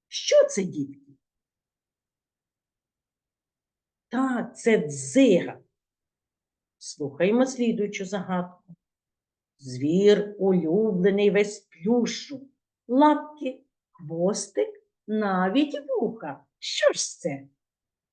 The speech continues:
Так, це плюшевий ведмедик.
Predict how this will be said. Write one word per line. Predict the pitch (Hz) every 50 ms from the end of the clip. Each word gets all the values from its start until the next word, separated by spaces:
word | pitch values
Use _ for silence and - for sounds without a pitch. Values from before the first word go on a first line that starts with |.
| _ _ _ _ _ _ _ _ _ _ _ _ _ _ _ _ _ _ _ _ _ _ _ _ _ _ _ _ _ _ _ _ _ _ _ _ _ _ _ _ _ _ _ _ _ _ _ _ _ _ _ _ _ _ _ _ _ _ _ _ _ _ _ _ _ _ _ _ _ _ _ _ _ _ _ _ _ _ _ _ _ _ _ _ -
Так, | 277 294 294 285 277 247 226 202 - - - -
це | 165 143
плюшевий | - - - 120 135 165 214 240 - - - - 202 196 180 196 196 185 -
ведмедик. | 175 180 175 - 156 139 139 156 156 139 - 92 - _